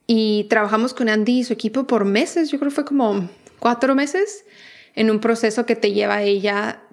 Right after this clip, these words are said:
para encontrar desde tu D N A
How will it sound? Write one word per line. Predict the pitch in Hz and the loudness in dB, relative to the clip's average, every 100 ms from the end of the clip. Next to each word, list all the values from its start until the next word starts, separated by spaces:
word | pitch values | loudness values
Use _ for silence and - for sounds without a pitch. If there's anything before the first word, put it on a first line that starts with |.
| - | -2
para | 208 196 190 190 190 | 0 2 0 0 -2
encontrar | 214 202 208 202 202 208 208 208 214 - _ | -2 -2 -2 -2 0 2 2 0 -4 -10 _
desde | 214 196 220 185 214 | -2 0 2 0 -2
tu | 220 220 202 202 202 | 0 2 4 2 2
D | 220 226 | 2 2
N | 247 254 | 2 0
A | 220 269 | 0 -2